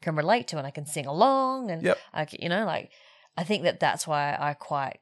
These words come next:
Speaker 1: like, even though I don't particularly like L-, Led Zeppelin as a band, I
Speaker 2: Mm-hmm.
Speaker 1: still know the songs.
Speaker 2: Yeah.
Speaker 1: Um,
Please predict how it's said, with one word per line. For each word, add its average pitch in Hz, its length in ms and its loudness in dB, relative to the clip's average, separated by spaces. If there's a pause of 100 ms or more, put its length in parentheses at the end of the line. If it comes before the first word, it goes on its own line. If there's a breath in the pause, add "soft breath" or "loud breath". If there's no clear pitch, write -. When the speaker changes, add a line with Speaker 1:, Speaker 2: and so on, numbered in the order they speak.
(120)
Speaker 1:
like, 143 480 -2 (200)
even 247 200 2
though 202 80 8
I 165 60 10
don't 160 140 2
particularly 147 360 -2
like 127 200 -4
L-, 156 80 2
Led 151 420 2
Zeppelin 139 480 -4 (100)
as 147 160 6
a 143 60 0
band, 151 500 -2 (160)
I - 60 2
Speaker 2:
Mm-hmm. 131 80 2
Speaker 1:
still 254 200 0
know 151 200 4
the 147 100 -6
songs. - 480 -8 (100)
Speaker 2:
Yeah. 214 240 6 (680 loud breath)
Speaker 1:
Um, 143 460 2